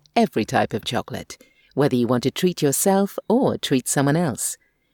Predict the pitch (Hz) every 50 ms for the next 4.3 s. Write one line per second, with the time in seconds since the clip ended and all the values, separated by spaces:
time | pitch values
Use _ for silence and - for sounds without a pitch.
0 | _ _ _ _ _ _ - - 214 220 226 240 240 247 - - - 147 135 135
1 | 135 131 135 139 135 123 107 110 107 104 - - 147 139 147 - - - 113 -
2 | - 131 117 - - 160 160 - 135 120 107 - - - - - - - _ _
3 | _ - 180 220 - 202 - - 131 120 120 117 123 123 160 185 - - - -
4 | 107 - - - -